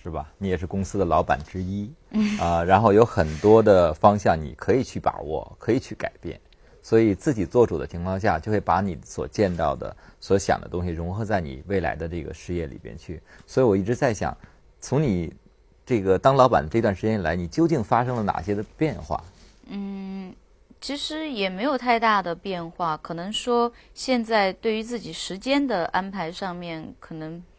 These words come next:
Speaker 2: 没有以前那么疯狂。
Speaker 1: 嗯。
Speaker 2: <laughs> 对，会，会给自己，我觉得状态才是最重要的，其实量应该在状态之下的一个位置。然后，其实平时做的事情还是以前艺人做的事情，其他都，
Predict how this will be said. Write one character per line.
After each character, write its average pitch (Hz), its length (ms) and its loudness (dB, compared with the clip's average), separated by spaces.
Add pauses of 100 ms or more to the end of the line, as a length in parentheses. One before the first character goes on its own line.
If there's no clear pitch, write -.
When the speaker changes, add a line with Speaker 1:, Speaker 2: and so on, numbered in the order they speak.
(160)
Speaker 2:
没 214 80 -4
有 233 140 2
以 196 40 -6
前 160 200 -10
那 185 40 -8
么 185 120 -8
疯 185 240 -10
狂。 - 200 -8 (200)
Speaker 1:
嗯。 87 240 -6 (180)
Speaker 2:
<laughs> - 240 -20
对， 175 100 -6
会， 202 240 -2
会 214 200 0
给 156 180 0
自 180 160 -12
己， 175 140 -10
我 131 100 -6
觉 202 180 -6
得 214 100 -10 (120)
状 226 260 4
态 185 200 -2
才 147 160 -10
是 165 120 -14 (160)
最 185 160 -8
重 165 240 -10
要 151 280 -6
的， - 180 -14
其 - 140 -14
实 185 160 -10
量 208 440 2 (360)
应 185 180 -10
该 185 100 2
在 180 140 -2
状 156 240 -6
态 156 140 -6
之 151 160 -12
下 147 280 -6
的 82 80 -12
一 80 120 -14
个 - 300 -12
位 147 260 -8
置。 - 240 -14 (520)
然 165 220 -12
后， 185 600 -8 (600)
其 262 140 -2
实 294 100 -4
平 254 160 0
时 269 140 -6
做 269 160 0
的 220 60 2
事 226 160 -6
情 190 160 -6
还 170 240 -2
是 214 520 -4
以 175 140 -12
前 170 340 -8
艺 226 100 -4
人 156 200 -4
做 165 240 -4
的 139 100 -6
事 151 240 -10
情， - 240 -12 (140)
其 - 180 -16
他 180 340 -2
都， 165 440 -12